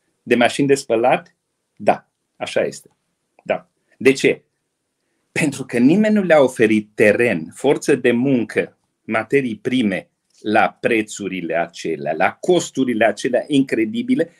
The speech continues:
care permiteau repatrierea unui profit. Mă opresc aici, nefiind economist.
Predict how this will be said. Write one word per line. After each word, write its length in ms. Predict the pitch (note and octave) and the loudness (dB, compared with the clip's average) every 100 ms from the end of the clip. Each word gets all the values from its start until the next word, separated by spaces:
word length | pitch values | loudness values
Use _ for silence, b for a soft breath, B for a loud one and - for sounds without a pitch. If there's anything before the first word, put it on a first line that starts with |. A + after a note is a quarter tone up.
| b | b
care 260 | - C#3 B2+ | 2 4 4
permiteau 580 | - A#2+ A#2 A2+ D#3+ E3 | 0 -4 -6 -4 -2 -2
repatrierea 720 | D#3 - B2 - C3+ D#3 C#3 | -4 -4 -6 -6 -6 -4 -2
unui 180 | C3 B2+ | -4 -6
profit. 580 | - B2+ A#2+ F3 F3+ _ _ _ _ _ _ _ _ _ _ _ _ _ _ _ _ _ _ _ - | -4 -6 -4 -8 -8 _ _ _ _ _ _ _ _ _ _ _ _ _ _ _ _ _ _ _ -10
Mă 140 | C3+ | -4
opresc 360 | C#3 C#3+ C3 - | -2 -2 -2 0
aici, 220 | C3+ C#3 | -2 -2
nefiind 340 | A#2 G#2+ G#2+ | -4 -2 -2
economist. 580 | G2+ - G2+ G2+ F2 - | -2 -2 -4 -4 -6 -10